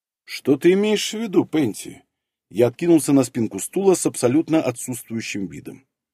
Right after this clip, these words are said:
Глобальный философский вопрос, что происходит в мире, или что-то ещё? У вас, людей, есть поговорка: «Много будешь знать, скоро состаришься».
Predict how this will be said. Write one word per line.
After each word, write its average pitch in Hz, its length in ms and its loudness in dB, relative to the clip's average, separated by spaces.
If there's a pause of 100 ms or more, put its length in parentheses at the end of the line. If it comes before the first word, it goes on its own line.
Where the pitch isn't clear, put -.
(800)
Глобальный 127 560 4
философский 135 600 -2
вопрос, 127 520 0 (340)
что - 200 0
происходит 139 560 0
в 123 60 -2
мире, 160 440 2 (400)
или 156 220 -2
что-то 196 340 2
ещё? 92 440 -6 (1200)
У 107 100 2
вас, 214 220 6
людей, 220 320 0
есть 214 300 -4
поговорка: 185 760 2 (300)
«Много 151 360 6
будешь 143 300 4
знать, 165 600 0
скоро 160 320 4
состаришься». 127 880 -4